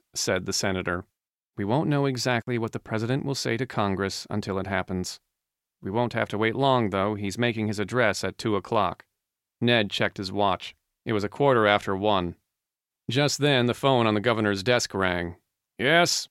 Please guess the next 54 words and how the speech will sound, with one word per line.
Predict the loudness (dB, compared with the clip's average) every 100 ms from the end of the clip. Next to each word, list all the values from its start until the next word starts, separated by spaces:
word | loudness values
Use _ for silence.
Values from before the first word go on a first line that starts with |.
| _ -8
the | 2
governor | 4 4 2
said | 2 2
into | 2 0
the | -2
phone. | 2 2 2 -2 -8 _ _ -6
"What? | 2 4 4 _ _ _ _ -8
A |
video? | 0 2 2 2 2 0 -6 _ _ _ _ 0
Okay, | 2 4 4
come | 4 4
on | 6 6
in | 6 6
and | 4 2 4
bring | 4 4
that | 4 2
girl | 2 4 4
with | 2 2
you. | 0 0 -4 _ _ _ _ _ _
Janine | 0 2 4 4
says | 4 2 4
there's | 2
some | 2 2
kind | 4 4
of | 4 2
video | 4 4 6 4
we | 4 4
need | 2
to | 0
see. | 0 0 0 -2 -10 _
She's | -6 0
got | 2 4
it | 2
queued | 2 4 4
up | 0
to | -2
play | 0 2 4
on | 2
the | 2
monitor | 2 2 2 2
here." | 2 2 2 -2 -10 _ _ _ _ _ _ -4
There | 0
was | 0
a |
television | 2 4 4 4 2
monitor | 2 4 4 2 2
hanging | 2 2 2
on | 2
the | 2
wall | 4 6 6 4
opposite | 4 2 0 -6
the | -4
governor's | 0 2 2 -2 0
desk. | 2 2 -2